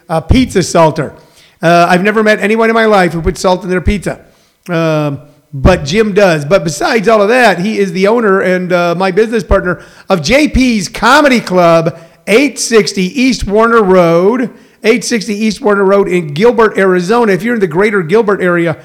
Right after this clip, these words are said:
and we believe that encompasses all of North America, uh, you should go check out a show there this coming week at J P's Comedy Club. You can find them at J P's comedy club dot com.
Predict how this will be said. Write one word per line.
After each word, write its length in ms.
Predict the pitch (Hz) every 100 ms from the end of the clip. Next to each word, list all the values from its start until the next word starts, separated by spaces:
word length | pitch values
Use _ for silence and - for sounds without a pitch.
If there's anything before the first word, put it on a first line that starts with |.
| - _ 170
and 100 | 170
we 80 |
believe 300 | 208 196 196
that 160 | 170 208
encompasses 640 | 185 190 196 190 165 175
all 240 | 175 202 208
of 80 | 165
North 240 | 190 180
America, 480 | 170 208 202 170 147 - _ _ _ -
uh, 80 | 170
you 160 | 190
should 140 | 180 208
go 80 |
check 260 | 190 220 214
out 120 | 190
a 40 | 151
show 320 | - 202 220
there 220 | 185 180
this 280 | 165 254 -
coming 420 | 247 262 262 233
week 640 | 262 330 320 - - _ _ _ _ _ _ _ _
at 140 | 170 147
J 160 | 180
P's 220 | 156 185
Comedy 280 | - 185 185
Club. 320 | 180 226 196 - _ 165
You 120 | 156
can 100 | 151
find 160 | 170
them 80 | 165
at 80 | 156
J 160 | 165 160
P's 220 | 170 143
comedy 200 | 170 165
club 200 | 170 151
dot 160 | 160
com. 260 | - 180